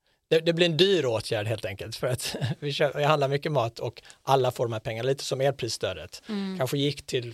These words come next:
Speaker 1: till hushåll som inte nödvändigtvis behövde de här pengarna. Så man får ju väga då mot,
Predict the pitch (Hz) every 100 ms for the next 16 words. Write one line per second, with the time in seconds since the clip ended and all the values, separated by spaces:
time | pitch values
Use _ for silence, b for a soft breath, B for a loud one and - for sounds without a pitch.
0 | _ - 123 113 117 123 113 117 107 110
1 | 113 113 107 107 101 - 123 131 104 98
2 | - 98 98 120 131 127 143 135 135 131
3 | 139 135 113 113 - -